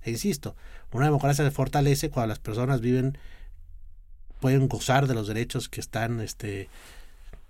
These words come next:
que están, eh, plasmados en, en, en la Constitución. Yo estoy convencido, bueno, y hay, hay muchos datos que así lo muestran, y el informe del que tú hablas también, si las personas tuvi-, si la democracia garantizara que las personas viven mejor que antes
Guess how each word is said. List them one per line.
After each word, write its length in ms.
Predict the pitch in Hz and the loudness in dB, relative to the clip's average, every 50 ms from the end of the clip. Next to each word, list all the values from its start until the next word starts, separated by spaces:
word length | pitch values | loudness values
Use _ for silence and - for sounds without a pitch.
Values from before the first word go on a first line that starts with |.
| - - | -20 -18
que 100 | - - | -14 -12
están, 400 | - - - 107 113 120 117 - - - - - - - | -12 -6 -4 -2 -2 -2 -2 -4 -8 -14 -20 -20 -14 -10
eh, 180 | 110 107 107 - - | -8 -8 -8 -6 -6
plasmados 640 | 123 98 - - 123 117 127 139 143 139 - - | -6 -6 -4 -2 0 2 4 4 4 4 2 0
en, 180 | 113 107 107 104 | -4 -6 -6 -6
en, 320 | 110 107 104 107 107 110 107 | -6 -6 -4 -4 -4 -6 -6
en 100 | 113 110 | -6 -6
la 80 | 110 110 | -4 -6
Constitución. 800 | - 120 - - - 117 - - - - 202 190 156 117 - - - - - - - - - - | -6 -8 -8 -8 -8 -8 -8 -8 -4 -2 -2 0 0 -2 -4 -6 -12 -16 -16 -16 -14 -14 -10 0
Yo 280 | - 139 147 160 135 | 2 4 4 4 4
estoy 320 | 127 123 - - 147 156 143 | 0 -2 0 2 2 2 2
convencido, 760 | - - 120 120 113 117 110 110 - - 160 170 160 175 180 | 0 -2 -2 0 0 0 0 0 0 0 0 2 2 2 4
bueno, 220 | 139 135 123 117 | 4 4 4 4
y 120 | 110 107 110 | 2 0 -2
hay, 160 | 107 107 107 | -4 -2 -2
hay 120 | 113 120 120 | 0 0 2
muchos 340 | 127 147 160 - 147 127 123 | 4 2 4 4 2 4 4
datos 280 | 135 131 - 135 113 | 4 4 2 0 -4
que 80 | - 110 | -4 -6
así 160 | - - 127 | -4 -2 0
lo 80 | 131 123 | 2 2
muestran, 400 | 127 135 131 - - 151 139 113 | 4 2 2 2 2 0 0 2
y 120 | 107 110 | 0 0
el 100 | 107 107 | 0 0
informe 420 | 104 107 - - 139 139 147 143 127 | -2 -2 2 2 4 6 6 4 4
del 120 | 117 107 | 2 0
que 100 | - 113 | -4 -4
tú 140 | - - 127 | -2 2 2
hablas 260 | 131 131 127 120 - | 4 4 2 0 -2
también, 420 | - 123 120 135 139 127 131 143 - - - - - - - - - - - | -4 -2 2 2 4 4 4 0 -2 -6 -10 -12 -12 -12 -10 -10 -10 -10 -8
si 140 | - - 160 | -2 2 4
las 120 | 165 143 | 4 4
personas 420 | 147 180 156 139 220 254 254 - - | 4 4 4 6 6 6 6 4 2
tuvi-, 320 | - 170 185 196 - 180 | 2 2 2 0 0 -2
si 120 | - - 151 | -2 2 4
la 80 | 160 | 6
democracia 460 | 156 156 160 - 190 226 233 - 254 214 | 6 6 6 6 6 6 6 6 6 6
garantizara 580 | 190 170 151 143 143 147 143 180 185 180 165 | 6 6 4 4 2 2 4 6 6 6 6
que 80 | 139 135 | 4 2
las 100 | 123 - | 0 2
personas 380 | - 131 117 165 165 170 156 | 0 0 2 2 4 4 4
viven 260 | 143 151 165 160 147 135 | 4 6 6 6 6 4
mejor 380 | 113 104 - 131 139 139 - | 4 4 4 4 4 4 4
que 120 | - 143 139 | 6 6 6
antes 560 | 127 117 110 - 123 135 143 - - - | 6 4 2 0 0 -2 -2 -2 -8 -12